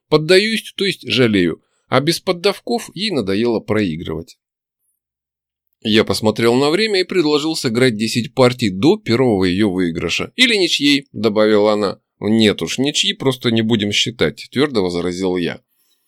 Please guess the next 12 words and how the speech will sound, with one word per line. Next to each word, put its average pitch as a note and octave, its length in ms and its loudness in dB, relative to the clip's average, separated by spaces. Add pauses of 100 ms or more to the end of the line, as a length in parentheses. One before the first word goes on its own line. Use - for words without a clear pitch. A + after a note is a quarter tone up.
(220)
«Ну, G#3+ 280 -6
давай G#3 240 2
попробуем». G2 680 -4 (520)
Я E3+ 160 4
припомнил F3+ 480 0
последние B2+ 480 2
наши A#2+ 260 0
партии, F3+ 380 0
наметил C3+ 480 0
план, F3+ 280 0
и D#3 180 -4
мы F#3+ 260 -2